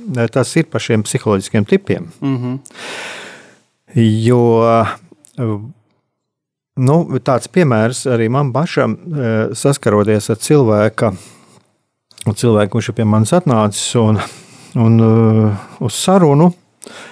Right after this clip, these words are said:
Speaker 1: un viņš pasaka: "Bet man tāds ir mans psiholoģiskais tips."
Speaker 2: Mhm.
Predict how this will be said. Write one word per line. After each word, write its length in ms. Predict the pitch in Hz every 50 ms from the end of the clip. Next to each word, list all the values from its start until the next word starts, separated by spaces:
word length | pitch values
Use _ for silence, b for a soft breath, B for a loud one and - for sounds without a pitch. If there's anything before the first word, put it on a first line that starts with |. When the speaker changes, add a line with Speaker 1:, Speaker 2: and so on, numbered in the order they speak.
| B B B B B _ _ _ -
Speaker 1:
un 460 | 135 120 117 117 117 117 117 117 135
viņš 140 | 185 208 - -
pasaka: 380 | 226 180 - 185 - - - - -
"Bet 140 | - - 208
man 80 | 185 165
tāds 240 | - 175 156 - -
ir 80 | 135
mans 160 | 131 131 117 -
psiholoģiskais 800 | - - - 160 - 127 104 98 101 101 - - 117 113 - -
tips." 380 | 180 190 190 - - - - - -
Speaker 2:
Mhm. 320 | 139 131 123 123 117 120